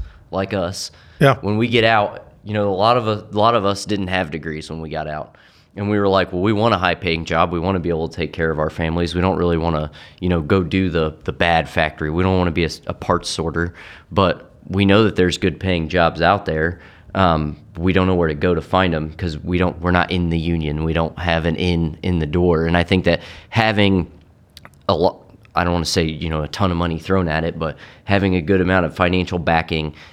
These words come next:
Speaker 1: and the right recruiting message, it gets that message out there, "Hey, we do care about these jobs too. Like, we want these jobs as well, and these vets are also important."
Speaker 2: That's, that to me is one of the biggest, is the, the, the,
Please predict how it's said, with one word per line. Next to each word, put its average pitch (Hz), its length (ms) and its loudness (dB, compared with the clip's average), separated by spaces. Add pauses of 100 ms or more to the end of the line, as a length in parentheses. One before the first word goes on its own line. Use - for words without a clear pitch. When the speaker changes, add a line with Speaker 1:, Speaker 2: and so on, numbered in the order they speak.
(160)
Speaker 1:
and 98 260 4
the 80 100 0
right 90 360 2
recruiting 87 720 -2 (540)
message, 85 600 0 (260)
it 95 100 0
gets 104 220 0
that 101 140 2
message 92 320 0
out 95 160 4
there, 90 120 2
"Hey, 98 160 2
we 101 160 2
do 107 140 2
care 87 200 0
about 82 260 0
these 87 200 -2
jobs 80 300 -2
too. 82 200 -4
Like, 78 200 -6
we 95 100 2
want 95 220 2
these 87 200 -2
jobs 80 380 -2
as 82 180 -8
well, 87 360 4
and 82 260 -4 (100)
these 95 220 -2
vets 85 260 -2
are 82 120 0
also 82 300 -4
important." 80 540 -6 (320)
Speaker 2:
That's, - 260 2
that 247 280 0
to - 80 -4
me 151 160 2
is 135 220 2
one 131 160 0
of 120 80 0
the 117 60 -4
biggest, 120 520 -4
is 120 240 -8
the, 120 200 -4
the, 123 360 -6
the, 135 480 -4